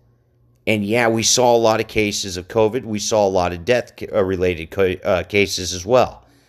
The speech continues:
We have surpassed last year's numbers in death-related covid incidences, or I'm sorry, covid-related deaths, as well as covid cases.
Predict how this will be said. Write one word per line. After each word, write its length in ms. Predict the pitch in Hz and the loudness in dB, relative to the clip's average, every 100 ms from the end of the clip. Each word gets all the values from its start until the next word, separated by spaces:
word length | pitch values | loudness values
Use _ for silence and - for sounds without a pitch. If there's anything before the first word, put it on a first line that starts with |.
| _ _ _ _ _ _ - | _ _ _ _ _ _ -4
We 180 | 107 | 2
have 160 | 131 117 | 2 2
surpassed 960 | - 127 - 101 120 113 87 - - - - _ _ _ _ _ _ _ _ _ | 0 -2 -4 -2 0 0 -4 -10 -12 -16 -18 _ _ _ _ _ _ _ _ _
last 460 | 104 110 104 - - | 2 2 2 -2 -2
year's 320 | 127 107 104 | 0 0 -2
numbers 640 | 110 110 95 92 78 - - - | 0 0 0 -4 -6 -10 -14 -8
in 240 | 104 95 - | -6 -6 -4
death-related 1080 | - 113 110 117 117 101 101 98 98 90 _ _ | 2 2 2 -2 0 2 2 2 -2 -8 _ _
covid 480 | - 113 101 101 90 | 2 2 2 -2 -4
incidences, 800 | - 110 - 98 107 101 110 107 - _ _ _ _ - | -6 -4 -6 -4 -4 -4 -6 -8 -10 _ _ _ _ 0
or 140 | 101 | 2
I'm 100 | 98 | 2
sorry, 300 | - 117 95 | 2 4 2
covid-related 840 | 92 123 123 113 110 110 113 98 | 2 2 2 0 0 2 2 0
deaths, 640 | 82 110 117 - - - - _ _ _ - | 0 2 2 -2 -12 -12 -14 _ _ _ -2
as 240 | 107 95 | -2 0
well 300 | 101 110 110 | 2 2 2
as 200 | 82 98 | 0 -4
covid 460 | - 113 107 95 92 | 0 2 2 -2 -6
cases. 640 | 98 98 92 - 101 - | -4 -4 -4 -10 -10 -12